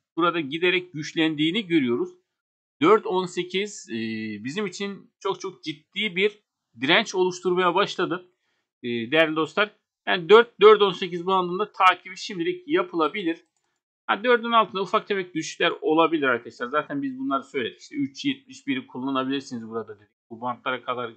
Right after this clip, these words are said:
gelebilir. Yani bu hissede eğer bir çanak oluşumuna gideceksek, o yedi bantlarını test edeceksek,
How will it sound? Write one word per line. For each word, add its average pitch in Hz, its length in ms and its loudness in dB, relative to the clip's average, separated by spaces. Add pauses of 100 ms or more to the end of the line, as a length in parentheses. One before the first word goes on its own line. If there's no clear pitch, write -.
(100)
gelebilir. 120 560 -6 (500)
Yani 113 180 -2
bu 165 100 0
hissede 165 320 -2
eğer 170 260 2
bir 160 160 0
çanak 180 400 2
oluşumuna 160 500 -2
gideceksek, 135 800 -6
o 139 160 -4
yedi 135 640 0
bantlarını 147 640 2
test 151 280 -10
edeceksek, 165 760 -10